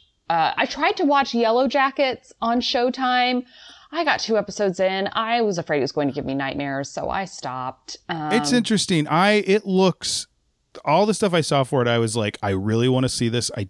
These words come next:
Speaker 2: don't have Showtime."
Speaker 1: Oh,
Speaker 2: Um,
Speaker 1: okay.
Speaker 2: whatever. And then I heard a couple people be like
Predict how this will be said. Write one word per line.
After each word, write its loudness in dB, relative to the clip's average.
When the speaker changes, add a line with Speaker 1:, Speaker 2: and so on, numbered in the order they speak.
Speaker 2:
don't 0
have 0
Showtime." -2
Speaker 1:
Oh, -10
Speaker 2:
Um, -4
Speaker 1:
okay. -10
Speaker 2:
whatever. 0
And 0
then 0
I 2
heard 2
a 0
couple -2
people -2
be 0
like -2